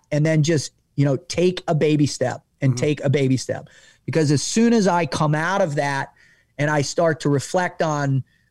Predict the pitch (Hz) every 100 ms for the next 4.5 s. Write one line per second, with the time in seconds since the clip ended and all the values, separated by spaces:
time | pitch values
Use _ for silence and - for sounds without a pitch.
0 | _ 139 139 - 147 143 - 175 226 -
1 | 151 - - 156 151 143 - 139 131 135
2 | - 139 127 - _ - 135 143 147 143
3 | - 143 - 151 - 120 143 - 143 139
4 | 139 123 131 143